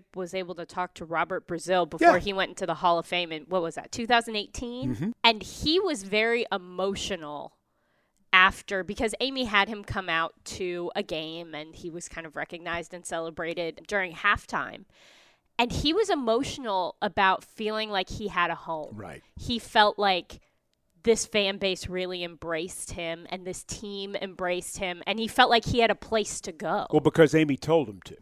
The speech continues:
Speaker 1: Yeah.
Speaker 2: Not in a bad way, but because she said, "Hey,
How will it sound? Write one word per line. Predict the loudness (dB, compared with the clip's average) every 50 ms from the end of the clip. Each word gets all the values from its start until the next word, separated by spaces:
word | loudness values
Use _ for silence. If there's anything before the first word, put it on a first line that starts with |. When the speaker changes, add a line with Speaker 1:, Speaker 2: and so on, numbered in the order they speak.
| _ 4
Speaker 1:
Yeah. | 4 4 4 4 -2 _ _ _ 0
Speaker 2:
Not | 4 6 6 8
in | 8 6 6
a | 6 4
bad | 4 4 6 6 8 8 8 6 4
way, | 4 2 4 4 2
but | 2 -2 -4 -2
because | -4 -4 0 2 2 2 0
she | -2 -6 -8 -8 -8
said, | -6 -2 0 0 0 2
"Hey, | 4 6 8 8 8 6 4 2 -2